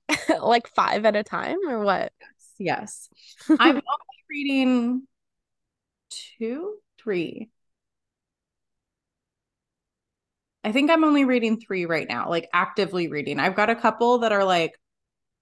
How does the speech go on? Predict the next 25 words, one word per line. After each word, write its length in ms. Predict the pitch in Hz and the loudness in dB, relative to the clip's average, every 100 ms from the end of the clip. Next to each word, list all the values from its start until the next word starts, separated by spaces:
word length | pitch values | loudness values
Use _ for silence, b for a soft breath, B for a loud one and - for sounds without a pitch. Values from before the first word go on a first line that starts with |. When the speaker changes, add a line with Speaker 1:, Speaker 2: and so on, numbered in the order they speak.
| _ _ _ | _ _ _
Speaker 2:
back 340 | 165 180 - | 0 0 -4
burnered 600 | 170 170 180 185 190 190 180 | -2 -2 -2 -4 -4 -6 -4
that 100 | 175 | 0
I 100 | 165 | 0
will 340 | 165 165 165 | 0 -2 -2
start 340 | 165 196 180 | -2 -2 -2
reading 280 | 170 170 175 | -2 -6 -6
again 360 | 170 170 170 175 | -4 -2 0 0
once 180 | 170 180 | -4 -4
I'm 100 | 160 | -6
in 120 | 151 | -4
the 60 | 147 | -4
mood. 420 | 143 - - - - _ _ _ _ | -6 -6 -8 -10 -20 _ _ _ _
Speaker 1:
Yeah. 340 | 220 220 196 202 - _ _ _ _ | -2 0 0 -4 -12 _ _ _ _
Speaker 2:
Yeah. 380 | 175 147 - 196 - _ _ _ _ _ _ _ _ _ _ _ _ | -2 0 0 -4 -16 _ _ _ _ _ _ _ _ _ _ _ _
But, 540 | 180 170 156 147 127 - | -10 0 2 2 2 0
um, 300 | 175 170 170 B B | 2 0 -2 B B
I 160 | - 254 | 0 2
finally 420 | 277 277 302 311 | 4 4 4 2
read 320 | 285 277 269 | 0 0 0
Uprooted. 680 | 220 247 233 214 240 233 214 | 0 -2 0 -2 0 0 0
I 80 | 208 | -2
really 380 | 202 208 196 180 | -2 -2 -2 -2
liked 300 | 160 156 - | -2 -4 -6
that. 280 | 123 104 | -6 -6